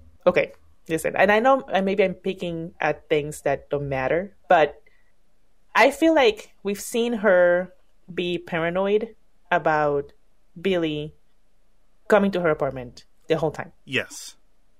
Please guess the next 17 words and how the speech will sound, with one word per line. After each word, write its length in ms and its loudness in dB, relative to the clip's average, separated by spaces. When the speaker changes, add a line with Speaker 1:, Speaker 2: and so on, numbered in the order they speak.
Speaker 1:
Like, 220 2
this 160 6
has 180 2
been 380 -2
her 120 -4
biggest 340 -6
fear, 300 -4
and 120 -2
she 120 -4
has 240 0
said 280 6
this 340 4
over 240 6
and 100 2
over 200 -2
again. 360 -8
Speaker 2:
Mm-hmm. 180 -14